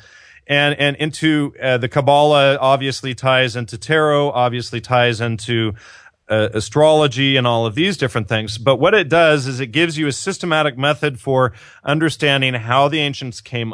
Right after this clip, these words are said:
up with these ideas and how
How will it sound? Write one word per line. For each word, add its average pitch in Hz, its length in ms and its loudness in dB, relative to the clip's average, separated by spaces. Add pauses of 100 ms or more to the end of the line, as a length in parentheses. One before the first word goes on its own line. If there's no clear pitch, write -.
up 156 180 -2
with 175 140 -4
these 151 240 -4
ideas 123 680 0 (320)
and 139 260 0
how 143 680 0